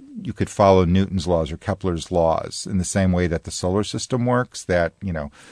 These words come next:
Mercury is going to be going faster around the sun than Earth because it's closer to the sun, and that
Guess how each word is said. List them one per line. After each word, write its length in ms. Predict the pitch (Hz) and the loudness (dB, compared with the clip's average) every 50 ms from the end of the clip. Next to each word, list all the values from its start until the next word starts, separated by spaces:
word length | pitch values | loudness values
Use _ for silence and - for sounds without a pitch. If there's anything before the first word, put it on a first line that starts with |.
| - - - - _ _ _ - - - - - | -20 -20 -20 -20 _ _ _ -20 -20 -20 -18 -8
Mercury 500 | 220 139 120 123 107 - 110 101 95 90 | 0 6 6 6 6 6 2 2 2 2
is 120 | 87 82 - | 0 -2 -2
going 180 | - 92 82 | -2 -2 0
to 60 | 85 | 0
be 120 | 80 76 82 | -2 -4 0
going 340 | 82 90 85 85 82 85 82 | 0 0 0 2 0 -2 -4
faster 440 | - - - 110 98 87 - - 85 | -4 2 2 2 2 2 0 -4 -2
around 220 | 82 85 80 80 82 | -2 -2 -2 -2 -4
the 40 | |
sun 380 | 80 - - 90 85 85 87 82 - - - - - | -6 -4 -4 -4 -2 -2 -2 -4 -6 -10 -20 -20 -12
than 320 | - 82 90 87 85 87 - - | -4 0 0 0 0 -2 0 2
Earth 300 | 170 151 110 113 110 - | 4 4 4 2 0 -4
because 260 | - 98 - 92 76 | -6 -4 -4 -4 -6
it's 120 | 78 - | -6 -10
closer 280 | - - 92 85 - - | -6 -4 -4 -4 -4 -6
to 140 | 82 - 87 | -10 -10 -10
the 80 | 80 | -10
sun, 400 | 78 - - 87 80 78 82 80 | -10 -8 -6 -4 -4 -2 -2 -4
and 160 | 80 80 82 82 | -4 -4 -4 -4
that 220 | 82 80 80 - | -4 -4 -6 -8